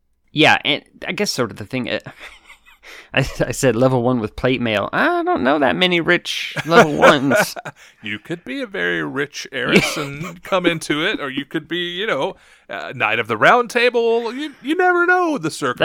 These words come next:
Speaker 1: true.
Speaker 2: circumstances, but
Speaker 1: If
Speaker 2: yeah.
Speaker 1: you've got a good enough reason to have it, I don't see why you couldn't.
Speaker 2: <laughs> Backgrounds, baby.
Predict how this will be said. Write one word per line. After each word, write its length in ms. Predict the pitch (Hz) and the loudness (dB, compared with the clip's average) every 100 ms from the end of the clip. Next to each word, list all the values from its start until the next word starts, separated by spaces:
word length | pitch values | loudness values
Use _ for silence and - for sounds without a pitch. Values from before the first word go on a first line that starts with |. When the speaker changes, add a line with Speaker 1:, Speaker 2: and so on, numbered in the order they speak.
| 311 | 0
Speaker 1:
true. 100 | 233 | 2
Speaker 2:
circumstances, 440 | 117 359 415 98 - | 2 2 0 -6 -4
but 320 | 120 110 113 | 2 2 4
Speaker 1:
If 80 | - | 4
Speaker 2:
yeah. 100 | 131 | 4
Speaker 1:
you've 140 | 196 | 2
got 160 | 233 185 | 2 2
a 60 | 170 | 2
good 220 | 139 185 | 2 2
enough 280 | 196 185 - | 4 2 4
reason 340 | 143 110 101 | 2 2 0
to 60 | 101 | 0
have 240 | 113 107 | 2 2
it, 120 | 98 - | 2 0
I 120 | 113 | 0
don't 160 | 120 120 | 0 -8
see 160 | - | -6
why 160 | 110 - | -2 -2
you 140 | - - | -4 -6
couldn't. 360 | - - - _ _ - | -6 -8 -12 _ _ -12
Speaker 2:
<laughs> 1000 | - 156 - - - - - - - - | -10 -8 -10 -10 -14 -14 -20 -20 -16 0
Backgrounds, 460 | 123 127 101 92 | 0 2 -4 -6
baby. 440 | - 101 98 98 | -6 -6 -6 -8